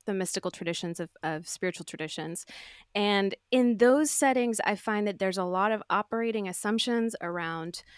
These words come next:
what consciousness means, what non-duality means, what the ultimate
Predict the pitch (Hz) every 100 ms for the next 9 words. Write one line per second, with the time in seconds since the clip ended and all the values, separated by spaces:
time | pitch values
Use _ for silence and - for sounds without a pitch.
0 | - _ 170 170 196 202 - - - -
1 | - 269 269 269 - 240 - 226 220 220
2 | 214 208 180 - 180 165 160 165 185 233
3 | 226 214 202 196 190 190 196 190 - -
4 | - - _ 180 196 - 180 208 - 190
5 | 214 - 220 202 196 - -